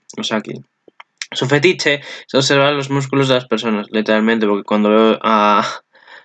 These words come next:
a Sakurai es en plan, casi la clavaba. Al principio se enamoró de Shinichi por su cuerpo, pero no tenía ningún sentimiento romántico particular.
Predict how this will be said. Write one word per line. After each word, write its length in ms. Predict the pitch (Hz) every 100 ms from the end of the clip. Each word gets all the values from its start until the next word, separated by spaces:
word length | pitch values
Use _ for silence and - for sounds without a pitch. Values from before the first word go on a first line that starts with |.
| _
a 80 | -
Sakurai 320 | - 117 120
es 100 | 120
en 140 | 117 110
plan, 280 | 113 104 - _ - - - - _ _ _ _ _ - -
casi 240 | - 113 123
la 100 | 113
clavaba. 500 | 113 117 127 135 143 - -
Al 140 | 147 156
principio 320 | 175 190 180
se 120 | -
enamoró 280 | 160 160 170
de 300 | 170 147 131
Shinichi 440 | 131 135 135 -
por 140 | 139 135
su 100 | 117
cuerpo, 300 | 127 120 113
pero 160 | 117
no 140 | 120 127
tenía 260 | 147 147
ningún 260 | 147 143 147
sentimiento 1400 | 143 127 120 127 120 - - - - - 120 131 139 151
romántico 540 | 131 131 135 143 139 131
particular. 520 | 107 104 - 101